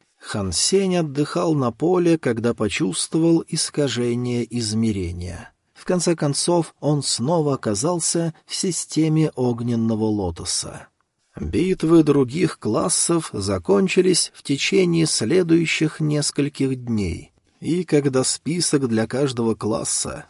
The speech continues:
был сокращен до десяти тысяч, картина на свитке превратилась в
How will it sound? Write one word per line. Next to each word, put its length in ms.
был 320
сокращен 760
до 120
десяти 480
тысяч, 720
картина 560
на 100
свитке 640
превратилась 840
в 120